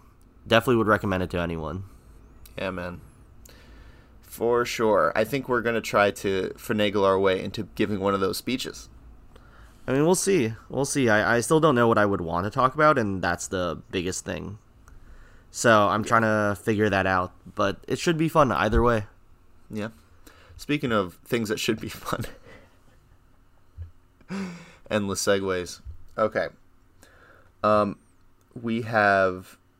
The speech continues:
Speaker 2: I, I have one thing I wanted to bring up.
Speaker 1: Yeah, bring it up.
Speaker 2: Something that should be fun. Um, so recently, or this week at work, I, two things happened.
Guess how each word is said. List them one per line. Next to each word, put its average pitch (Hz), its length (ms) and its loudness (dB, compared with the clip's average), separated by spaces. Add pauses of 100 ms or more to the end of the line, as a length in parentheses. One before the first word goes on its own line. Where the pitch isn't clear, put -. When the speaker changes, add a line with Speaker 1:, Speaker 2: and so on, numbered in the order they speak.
(520)
Speaker 2:
I, 120 180 8
I - 40 8
have 147 100 4
one 123 140 2
thing 110 160 0
I 101 40 2
wanted 95 220 0
to 90 60 -6
bring 80 220 -8
up. 65 180 -6 (460)
Speaker 1:
Yeah, 156 240 0 (160)
bring 139 160 -2
it 156 60 0
up. 156 180 0 (160)
Speaker 2:
Something 110 380 -4
that 104 140 -6
should - 200 -4
be 98 100 -10
fun. - 360 -6 (640)
Um, 104 380 4 (420)
so - 160 -4
recently, 110 760 -6
or 110 100 -2
this 127 240 -4
week 120 420 -6
at 110 140 2
work, 120 400 0 (120)
I, 101 480 -2 (240)
two 160 120 -8
things 147 220 -8
happened. - 340 -6